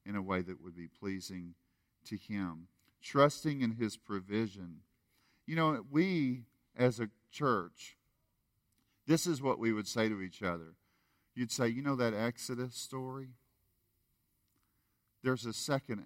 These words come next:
Exodus. Remember, Jesus is leading that. It's greater.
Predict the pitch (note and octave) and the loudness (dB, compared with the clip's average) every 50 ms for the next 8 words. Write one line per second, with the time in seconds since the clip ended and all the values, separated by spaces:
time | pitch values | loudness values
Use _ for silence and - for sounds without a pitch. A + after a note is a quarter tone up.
0 | C#2 F#2 F2+ - - - F2+ D#2+ D#2+ E2+ - - - - _ _ _ _ _ _ | -10 -14 -14 -14 -16 -18 -18 -18 -18 -18 -20 -20 -20 -20 _ _ _ _ _ _
1 | _ _ _ _ _ _ _ _ _ _ _ - - _ _ _ _ _ - B2+ | _ _ _ _ _ _ _ _ _ _ _ -20 -20 _ _ _ _ _ 0 4
2 | C#3 C#3 C3+ C3 A#2+ A2 A2 B2+ C#3 C#3+ B2 A2 G#2 F2+ - - F#2+ F2+ F2 F#2 | 4 4 4 4 0 0 0 2 2 2 2 -2 -6 -8 -8 -8 -10 -12 -12 -6
3 | F2+ F#2 F2+ E2+ D#2 D#2 D#2 D2+ D2 C#2+ C#2+ D2 - _ _ _ _ _ _ _ | -4 -4 -4 -4 -6 -10 -14 -14 -14 -16 -18 -20 -20 _ _ _ _ _ _ _
4 | _ _ _ _ _ _ _ _ _ _ - C3+ C3+ - - - G#2+ A2 G#2+ A2+ | _ _ _ _ _ _ _ _ _ _ -2 -2 -2 -2 -6 -10 -10 -6 -4 -4
5 | B2 B2+ B2+ A#2+ G#2+ G#2 G2 | -4 -4 -4 -8 -10 -14 -16